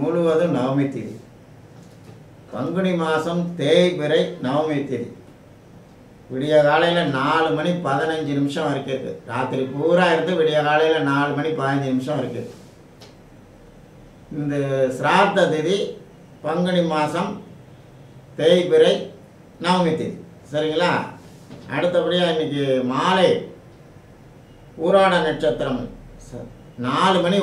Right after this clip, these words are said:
ஒன்பது நிமிஷம் வரை இருக்கு, சரிங்களா? அதுக்கு பிறகு உத்திராட நட்சத்திரம் வருது, நாள் முழுவதும் இருக்கு.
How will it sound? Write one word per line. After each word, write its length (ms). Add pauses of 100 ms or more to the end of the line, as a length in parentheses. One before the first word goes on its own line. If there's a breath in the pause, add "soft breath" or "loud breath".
(100)
ஒன்பது 400 (120)
நிமிஷம் 340
வரை 160
இருக்கு, 200 (1080)
சரிங்களா? 400 (400)
அதுக்கு 360
பிறகு 240 (140)
உத்திராட 280 (140)
நட்சத்திரம் 500
வருது, 180 (600)
நாள் 320
முழுவதும் 340
இருக்கு. 180